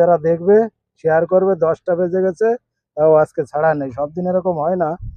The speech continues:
কিন্তু এই গরম এসে গেছে, এখন হবে। আর আজকে ছিল নিত্যানন্দ গোসাইয়ের ওখানে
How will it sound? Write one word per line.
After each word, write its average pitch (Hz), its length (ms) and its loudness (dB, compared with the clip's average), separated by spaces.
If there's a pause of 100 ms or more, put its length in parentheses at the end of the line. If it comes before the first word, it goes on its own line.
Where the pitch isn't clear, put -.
(160)
কিন্তু 151 260 -8
এই 156 140 2
গরম 160 220 4 (100)
এসে 185 180 -4
গেছে, 185 180 -4 (120)
এখন 156 160 -2 (760)
হবে। 139 260 -2 (1800)
আর 147 120 -4 (100)
আজকে 156 280 0
ছিল 185 140 4 (160)
নিত্যানন্দ 165 540 2 (120)
গোসাইয়ের 170 400 0
ওখানে 165 280 -4